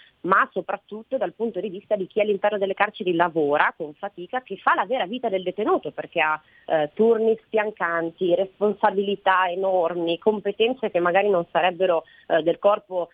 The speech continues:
della penitenziaria, appunto, ma che invece si trovano gli agenti a dover sopperire per mancanza di personale di altro tipo, penso al personale sanitario, personale, eh,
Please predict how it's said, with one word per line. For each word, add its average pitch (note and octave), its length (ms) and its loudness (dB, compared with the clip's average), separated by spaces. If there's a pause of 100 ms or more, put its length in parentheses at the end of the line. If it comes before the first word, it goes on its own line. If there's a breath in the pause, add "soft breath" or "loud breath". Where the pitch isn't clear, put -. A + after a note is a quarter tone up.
(120)
della F3 220 -2
penitenziaria, F3 760 -2
appunto, C4 440 -2
ma F3+ 120 -2
che F3+ 120 -6
invece G#3+ 340 0
si - 160 -12
trovano F#3 520 0
gli E3+ 80 0
agenti F3 380 0
a F3 60 2
dover E3 560 0
sopperire A3 560 -2
per E3 160 -4
mancanza E3+ 500 0
di E3 100 -6
personale E3 500 0
di E3 120 0
altro E3 380 -2
tipo, A#3 340 -4
penso E3 300 -4
al D#3+ 60 -8
personale E3 500 -2
sanitario, E3 460 0
personale, D#3+ 580 -4 (320 soft breath)
eh, D3 420 0